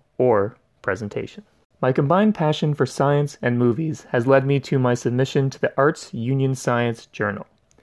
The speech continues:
It is our understanding that this journal has two main aims.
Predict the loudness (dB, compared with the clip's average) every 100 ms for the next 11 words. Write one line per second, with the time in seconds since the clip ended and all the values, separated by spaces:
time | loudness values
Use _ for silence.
0 | _ _ _ -2 0 4 4 4 2 0
1 | 0 0 0 -2 0 2 2 0 -4 -4
2 | 0 2 2 0 -2 0 -2 -4 -4 -6
3 | -8 -18